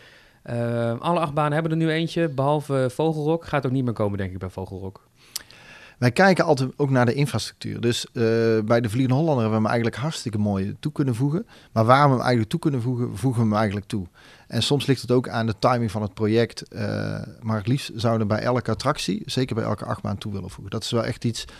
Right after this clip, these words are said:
Speaker 2: waar we, eh, zien dat we gewoon elke stoel kunnen vullen. En dan zien gasten ook, vinden het ook heel erg belangrijk. Krijgen ook wel terug dat ze zeggen, "Ja, eh, we zien een wachtrij van een half uur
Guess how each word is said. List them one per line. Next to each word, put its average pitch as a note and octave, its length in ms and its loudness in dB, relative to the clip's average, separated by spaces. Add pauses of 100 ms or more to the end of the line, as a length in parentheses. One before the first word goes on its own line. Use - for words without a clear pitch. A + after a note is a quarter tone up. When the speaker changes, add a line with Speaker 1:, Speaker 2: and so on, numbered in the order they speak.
(260)
Speaker 2:
waar A#2 200 6
we, A#2 80 4
eh, G#2 540 -2
zien C3+ 240 4
dat A#2 180 4
we - 40 -8
gewoon G#2+ 180 -2
elke A2 280 -4
stoel A2 180 -6
kunnen F#2+ 220 -6
vullen. G2 320 -12
En A2+ 80 -6
dan A2 80 0
zien A2+ 160 0
gasten D3+ 340 0
ook, G2 160 -12
vinden A2 240 0
het B2+ 80 0
ook B2 100 -4
heel A2 160 2
erg G2 80 -2
belangrijk. G2 540 -6 (320)
Krijgen A#2 280 2
ook G2 60 -10
wel A2+ 100 2
terug B2+ 180 2
dat G2+ 100 0
ze A2+ 100 -2
zeggen, G#2+ 200 0
"Ja, G#2+ 200 -4 (500)
eh, G#2+ 100 -8 (460)
we G#2+ 80 -6
zien A2+ 160 0
een G#2 80 2
wachtrij A2 340 0
van G#2+ 140 -4
een G#2 80 0
half G#2+ 260 2
uur A2 260 -4